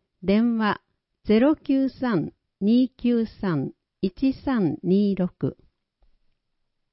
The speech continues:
恩賀町田園テニス場を廃止します。恩賀町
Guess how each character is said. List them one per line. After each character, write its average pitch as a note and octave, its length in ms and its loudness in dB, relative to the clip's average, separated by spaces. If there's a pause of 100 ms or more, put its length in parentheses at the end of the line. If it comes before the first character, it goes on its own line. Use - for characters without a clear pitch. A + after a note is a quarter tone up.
(1200)
恩 C4+ 240 4
賀 C#4 160 0
町 E3+ 460 0 (160)
田 G#3 80 2
園 D4 420 4
テ A3 160 -2
ニ B3+ 140 0
ス C4+ 180 -2
場 A3+ 340 2
を G3 80 -2
廃 G3+ 280 -2
止 A#3 180 -8
し - 160 -2
ま F3+ 160 -2
す。 - 40 -16 (1160)
恩 C#4 220 4
賀 C#4+ 160 2
町 E3 420 0